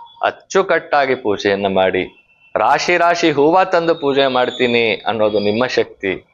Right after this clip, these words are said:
ಆದ್ರೆ ಭಕ್ತಿಯಿಂದ ಪೂಜೆ ಮಾಡಿದಾಗ ಮಾತ್ರ ದೇವಿ ಒಲಿತಾಳೆ. ಇದರ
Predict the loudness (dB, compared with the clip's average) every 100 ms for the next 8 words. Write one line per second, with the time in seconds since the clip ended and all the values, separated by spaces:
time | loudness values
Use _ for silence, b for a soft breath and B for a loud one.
0 | b b b -6 -4 -2 -2 -2 -4 -4
1 | -6 0 2 2 0 0 0 0 0 2
2 | 0 2 0 0 -2 -2 -2 -2 0 0
3 | -4 -18 -4 -2 0 0 0 0 -2 -4
4 | -6 _ -8 -6